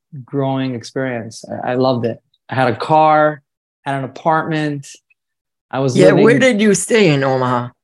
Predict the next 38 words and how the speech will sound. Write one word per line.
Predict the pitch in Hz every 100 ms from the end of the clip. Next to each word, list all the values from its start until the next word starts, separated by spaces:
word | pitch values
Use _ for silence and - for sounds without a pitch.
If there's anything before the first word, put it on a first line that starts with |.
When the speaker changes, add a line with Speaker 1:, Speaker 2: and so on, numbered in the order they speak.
| _ _
Speaker 2:
You | 170
stayed, | 147 180 170 - -
uh, | - - 185
underneath | 185 180 170
Speaker 1:
I |
Speaker 2:
the | 139 185
Speaker 1:
stayed | 185 185
Speaker 2:
shul? | 196
Speaker 1:
in, | 185 185 _ -
I | 156
stayed | 143 - 185 190
in | - 180 180
Ari's | 135 156 156 156 143
apartment. | 139 147 139 139 139 202 - _ _ _ _
Speaker 2:
Okay. | 165 147 143 214 -
Speaker 1:
And | 135 135 135 117
he | 110 160
was | 160 156 131
there | 143 147 147 139
some | - 147 143
of |
the | 131
time. | 123 135 135 160 175 -
In | 143
the | 139
middle, | 147 151 143
he | 135
left | 131 131 147 - -
'cause | 123
he | 127
went | 127 131 131
to | -
do | 120 127 127
Wish | 123 131 131
at | 131 123
the | 127
Wall. | 123 123 135 156 _ _ _ _
Speaker 2:
Right. | - 143 123 165